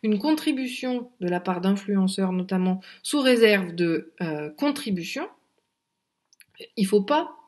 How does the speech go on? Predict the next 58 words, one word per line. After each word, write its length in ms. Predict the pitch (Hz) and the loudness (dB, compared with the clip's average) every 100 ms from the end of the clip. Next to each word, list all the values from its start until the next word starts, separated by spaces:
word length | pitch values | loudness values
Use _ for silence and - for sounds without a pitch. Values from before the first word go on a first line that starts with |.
| - | 0
leur 200 | 208 202 | 2 4
demander. 460 | 208 208 185 - _ - | 2 2 2 -2 _ -8
Si, 200 | - 190 | -4 -2
vous 180 | 185 180 | 2 4
allez 120 | 175 | 4
perdre 240 | 180 214 | 2 2
votre 180 | 190 190 | 0 0
temps, 160 | - 302 | 0 0
ils 140 | 277 | 4
vont 140 | 196 190 | 4 4
perdre 220 | 208 196 | 4 4
le 120 | 180 | 6
leur, 260 | 214 311 320 - - - | 6 4 0 -8 -16 -2
et 180 | 208 220 | 6 10
au, 240 | 208 190 185 | 10 8 4
et 380 | 170 139 208 | -2 -2 0
pire, 320 | 196 302 359 359 | 2 4 4 6
c'est 140 | 233 | 4
que 60 | 185 | 6
derrière, 360 | 202 214 277 | 4 4 2
vous 140 | 247 190 | 0 -2
pourrez 240 | 185 170 | 2 4
jamais 220 | 190 196 | 6 6
rien 180 | 196 190 | 6 6
leur 160 | 180 165 | 4 0
demander 320 | 170 190 311 | -2 0 0
parce 180 | 277 - | -2 -2
qu'ils 320 | 180 175 180 | -2 0 2
vous 160 | 185 | 4
auront 160 | 196 233 | 4 2
déjà 240 | 240 202 | 2 2
blacklisté. 600 | 220 196 190 - - - - _ - - - - | 2 0 -2 -8 -14 -16 -16 _ -14 -12 -14 -2
Donc 180 | 196 202 | 6 6
ça, 260 | 196 294 311 | 6 2 4
vraiment, 420 | 214 196 254 302 | 6 6 4 0
bien 260 | 220 262 311 | 0 0 2
savoir 380 | 247 202 240 | 0 0 0
exactement 500 | 226 196 202 214 226 | 2 2 2 -2 -4
ce 100 | 302 | -6
que 120 | - 214 | -2 0
vous 180 | 196 | 2
voulez, 260 | 196 214 262 | 2 0 -2
où 80 | 233 | -2
vous 140 | 208 190 | 0 2
voulez, 180 | 196 | 2
et 100 | 285 | 2
jusqu'où 380 | 247 202 - 339 | 0 -2 0 0
vous 120 | 269 | 2
êtes 120 | 226 202 | 0 0
prêt 200 | - 220 | -2 2
à 60 | |
aller 220 | 180 196 | 4 4
pour 200 | 311 262 | 2 0
obtenir 480 | 240 240 202 240 311 | -4 0 0 0 -2
ce 60 | - | -6
que 120 | - | -4
vous 160 | 226 208 | -2 -2
voulez. 220 | 170 | -6